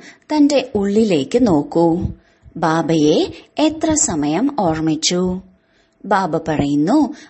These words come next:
"മറ്റെല്ലാ സംഘങ്ങളും വേർപെടുത്തി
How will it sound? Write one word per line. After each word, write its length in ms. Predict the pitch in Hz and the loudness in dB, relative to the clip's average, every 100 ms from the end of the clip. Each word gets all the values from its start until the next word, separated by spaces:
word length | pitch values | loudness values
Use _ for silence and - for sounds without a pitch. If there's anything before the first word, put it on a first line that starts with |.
| - | -6
"മറ്റെല്ലാ 680 | 285 302 302 277 262 262 269 | -2 -2 -2 -2 0 0 0
സംഘങ്ങളും 800 | - 196 156 175 185 190 196 190 | -2 -2 -2 -2 -2 -2 -2 -2
വേർപെടുത്തി 840 | 160 139 143 160 147 - 226 453 | -2 -2 -2 -4 -4 0 0 0